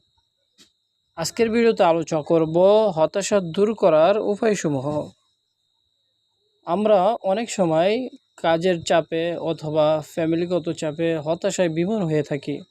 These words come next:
বিভিন্ন নেশাপানিতে মগ্ন হইয়া যাই। কিন্তু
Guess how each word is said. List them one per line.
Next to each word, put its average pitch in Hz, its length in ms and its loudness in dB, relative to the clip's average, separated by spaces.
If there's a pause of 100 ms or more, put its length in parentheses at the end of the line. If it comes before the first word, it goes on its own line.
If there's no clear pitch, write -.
(880)
বিভিন্ন 208 360 2 (160)
নেশাপানিতে 175 720 0 (140)
মগ্ন 185 220 -2 (120)
হইয়া 160 300 4
যাই। 135 220 0 (1600)
কিন্তু 294 360 -2